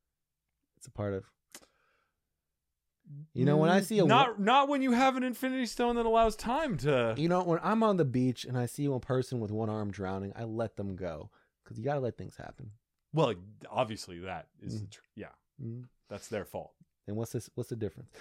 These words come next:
Speaker 1: You know, I just like, I like that it could be both ends, you know, uh, both sides of just, like, you can just put,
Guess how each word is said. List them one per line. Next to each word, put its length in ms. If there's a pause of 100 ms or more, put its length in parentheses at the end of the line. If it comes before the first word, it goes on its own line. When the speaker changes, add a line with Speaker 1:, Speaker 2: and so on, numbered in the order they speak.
(120)
Speaker 1:
You 80
know, 100
I 120
just 160
like, 160
I 80
like 260
that 240 (100)
it 120
could 160
be 220
both 320
ends, 320
you 80
know, 240 (500)
uh, 240
both 240
sides 440
of 100
just, 180
like, 220
you 80
can 180
just 240
put, 260